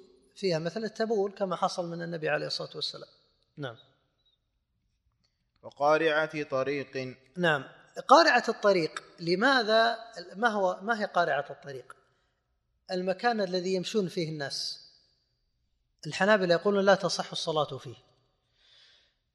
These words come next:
Speaker 1: وشيخ الإسلام رحمه الله في شرح العمدة،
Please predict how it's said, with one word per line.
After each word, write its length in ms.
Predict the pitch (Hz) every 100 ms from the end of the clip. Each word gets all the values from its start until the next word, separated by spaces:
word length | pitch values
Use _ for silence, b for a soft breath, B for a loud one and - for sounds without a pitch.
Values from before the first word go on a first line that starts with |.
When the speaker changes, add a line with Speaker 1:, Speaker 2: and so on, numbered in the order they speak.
| _
Speaker 1:
وشيخ 1120 | 180 180 185 180 175 - - - - - 277 -
الإسلام 420 | 196 - 233 202
رحمه 340 | 196 202 185
الله 200 | 185 196
في 140 | 175 165
شرح 300 | - 196 165
العمدة، 480 | 156 170 135 135